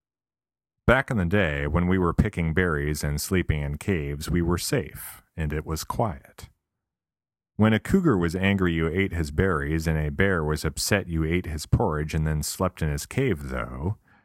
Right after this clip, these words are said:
Shit got loud real fast, and our bodies reacted by pumping adrenaline and other good stuff into our bloodstream so we could climb a tree or fashion a revolver out of a coconut or something.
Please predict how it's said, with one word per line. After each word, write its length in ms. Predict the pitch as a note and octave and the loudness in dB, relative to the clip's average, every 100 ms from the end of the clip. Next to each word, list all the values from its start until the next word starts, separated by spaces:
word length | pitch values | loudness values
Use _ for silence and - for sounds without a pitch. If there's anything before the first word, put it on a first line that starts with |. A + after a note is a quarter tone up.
| - | -8
Shit 320 | - C#3 - | 2 2 4
got 260 | G2 F2+ | 4 4
loud 440 | F#2+ G#2+ F2+ D2 D2 | 2 0 2 0 2
real 200 | F2+ D#2 | 2 2
fast, 640 | - B2+ E2 C2+ D2+ - | 0 -2 -2 -6 -6 0
and 100 | E2 | 2
our 100 | D#2 | 2
bodies 420 | D#2 A2 F2 D2+ | 2 0 0 -2
reacted 520 | D#2+ D2 C#2 - E2 | -2 -2 -2 -4 -4
by 140 | E2 D#2 | -2 0
pumping 400 | - F#2+ E2+ D#2 | 2 2 0 -2
adrenaline 560 | D#2 F#2+ G2+ D2+ D#2 | 2 2 2 0 0
and 80 | E2+ | 2
other 220 | F2 E2+ | 2 0
good 240 | D2+ G2 G2+ | 2 2 0
stuff 320 | - C#2 - | -2 -2 -2
into 180 | D2+ D#2+ | -2 0
our 120 | D2 | -2
bloodstream 680 | D2 G2+ G2+ - C#2 C#2 D2+ | 0 0 0 -6 -4 -2 -2
so 140 | - | 0
we 100 | D#2+ | 0
could 140 | D#2 - | -2 -6
climb 280 | - F#2 | 0 0
a 60 | D#2 | 0
tree 420 | - - A2+ D#2+ | 0 2 2 0
or 220 | C#2 B1 | -2 -6
fashion 380 | B1 F2 D#2 - | -2 0 0 0
a 40 | D2 | 0
revolver 600 | C#2+ D#2 F2+ D#2+ C2 B1+ | 2 2 2 0 -4 -4
out 160 | C2 | -4
of 80 | C2 | -4
a 60 | C2 | -2
coconut 540 | - G#2 - C2 B1+ | 4 4 2 -10 -10
or 80 | B1 | -8
something. 360 | - C2 - | -8 -8 -12